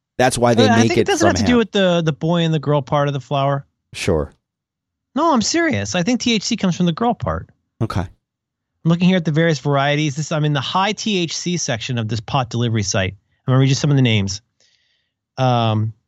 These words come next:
Speaker 2: <laughs> Ace of Spades.
Speaker 1: Yeah, that's a different thing. You're in
Speaker 2: That's
Speaker 1: a different
Speaker 2: three hundred, that's three hundred. I know, I know. It's three hundred eighty dollars an ounce.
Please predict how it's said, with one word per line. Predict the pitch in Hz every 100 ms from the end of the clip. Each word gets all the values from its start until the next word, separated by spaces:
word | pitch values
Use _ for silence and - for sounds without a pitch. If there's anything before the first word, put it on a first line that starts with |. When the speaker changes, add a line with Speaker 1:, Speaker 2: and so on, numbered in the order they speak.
| -
Speaker 2:
<laughs> | - - -
Ace | 175 -
of |
Spades. | - 127 95 85 - -
Speaker 1:
Yeah, | 101 90
that's | - 151 139
a |
different | 113 110 87 78
thing. | 76 64 -
You're | 120 165
in |
Speaker 2:
That's | 160 139
Speaker 1:
a |
different | 147 185
Speaker 2:
three |
hundred, | 180 170 156
that's | 160 - -
three | 185
hundred. | 165 165
I | 185
know, | 254 202
I | 240
know. | 175 160
It's | -
three | 185
hundred | 175 160
eighty | 147 135
dollars | 120 113 107
an | 107
ounce. | 104 -